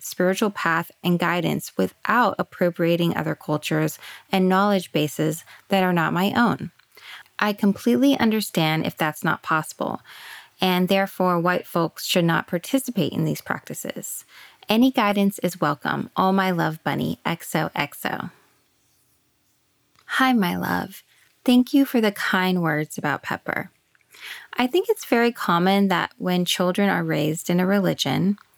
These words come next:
that when they reach a certain age, there is a tendency to rebel or reject that religion because they realize they don't have to believe in something just because their parental figures did. And then after some time, they kind of circle back to the parts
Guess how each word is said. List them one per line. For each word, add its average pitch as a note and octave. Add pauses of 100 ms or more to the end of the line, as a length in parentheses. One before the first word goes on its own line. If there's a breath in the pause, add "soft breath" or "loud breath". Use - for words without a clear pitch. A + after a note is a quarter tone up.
(360 loud breath)
that G#3
when G3
they F#3
reach A#3+
a B3
certain E3+
age, D3+
there F3
is F3
a F3
tendency F3+
to E3+
rebel E3
or D3+
reject F3
that D#3+
religion D#3+ (460 loud breath)
because A3+
they G#3+
realize A3
they F#3+
don't F3+
have -
to -
believe F3+
in E3+
something D#3+
just D3+
because C#3+
their C#3
parental C#3+
figures -
did. - (1040 loud breath)
And A#3+
then F#4+
after D4+
some G3
time, F3
they F3
kind F3+
of F3
circle F3
back E3
to -
the E3+
parts -